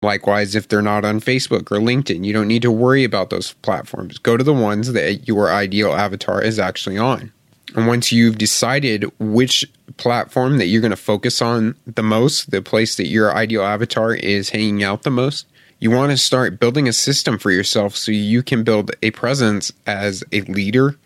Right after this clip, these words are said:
as an authority in your niche, as a credible source of information, and really as a valuable person to follow. Now, the way that you're gonna do this on that social media platform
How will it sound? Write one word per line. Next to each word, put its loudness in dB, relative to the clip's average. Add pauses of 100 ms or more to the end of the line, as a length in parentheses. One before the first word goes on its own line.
(140)
as -4
an 2
authority 2
in 2
your 2
niche, 0 (280)
as -2
a -2
credible -2
source 2
of -2
information, 0 (140)
and 0
really 2
as 0
a 2
valuable 0
person -4
to -8
follow. -2 (200)
Now, -2
the 0
way 4
that 0
you're 4
gonna 0
do 2
this 0 (180)
on 2
that 0
social 0
media 4 (140)
platform 0